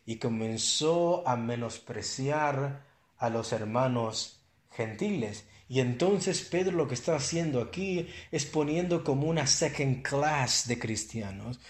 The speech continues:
como tú eres gentil, pero eres un segundón.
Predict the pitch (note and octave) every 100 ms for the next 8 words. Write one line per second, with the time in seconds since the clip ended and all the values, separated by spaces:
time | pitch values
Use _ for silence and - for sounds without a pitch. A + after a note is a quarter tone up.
0 | - - D3 C#3 C3 - A3+ A#3+ A3+ -
1 | C#3+ C#3 G3 F#3 E3 D#3 F3 F3 - F#3
2 | F3+ F3+ F3 E3 D3 A#2 A#2+ A#2+ A2+ A2
3 | G#2 G2+ G2+ A#2